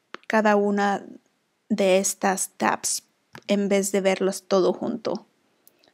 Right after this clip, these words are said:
Así podrán tener, ah, algo más claro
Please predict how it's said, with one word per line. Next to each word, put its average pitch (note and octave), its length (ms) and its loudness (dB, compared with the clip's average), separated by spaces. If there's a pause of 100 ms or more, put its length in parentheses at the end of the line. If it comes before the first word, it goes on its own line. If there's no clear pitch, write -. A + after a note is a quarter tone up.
Así G#3 240 -4
podrán G3+ 420 0
tener, F#3 600 -2 (500)
ah, F3+ 380 -2 (280)
algo G3 280 0
más G3+ 380 -2
claro - 520 -4